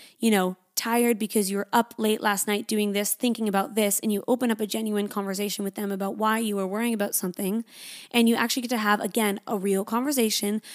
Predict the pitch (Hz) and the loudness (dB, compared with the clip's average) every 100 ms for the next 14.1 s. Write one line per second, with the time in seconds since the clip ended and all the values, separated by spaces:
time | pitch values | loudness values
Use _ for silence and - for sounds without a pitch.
0 | - 220 - 233 208 233 208 214 214 247 | -2 0 0 -2 0 -2 0 0 0 0
1 | 220 196 240 - 196 190 185 185 208 - | 0 0 -2 -2 0 0 0 0 -2 -6
2 | - - - 220 202 202 196 - - 220 | -14 -8 0 4 4 2 0 -6 0 2
3 | 208 196 - 220 196 196 214 226 233 226 | 4 2 2 0 2 2 2 0 0 2
4 | 208 - 202 196 202 208 196 196 190 - | 2 0 -2 0 0 0 -2 -4 -4 -2
5 | 190 185 - 330 330 277 247 - - - | -2 -2 0 2 4 2 0 -6 -20 -8
6 | - - 320 302 - 247 233 233 220 208 | -4 0 2 2 2 2 2 2 -2 -2
7 | 202 247 262 247 233 208 202 - 202 196 | -2 -2 0 -2 -2 -4 -4 -2 0 0
8 | 190 202 196 190 202 196 185 185 - - | -2 -2 -4 -4 -2 -2 0 -2 -4 -10
9 | - - 220 208 - - 349 - - 226 | -18 -4 0 0 0 -2 0 0 0 2
10 | 240 294 - 214 202 196 240 247 226 208 | 2 0 0 -2 -2 -2 -2 -2 -2 -4
11 | - - 185 202 196 226 311 349 - - | -6 -12 -2 0 0 0 0 -2 -8 -20
12 | - - 226 220 - 202 190 - 214 269 | -8 -6 -2 -4 -2 -2 -2 0 -2 -2
13 | 339 - 226 226 214 202 190 196 202 226 | -4 -2 0 2 0 0 0 0 0 0
14 | 247 | -2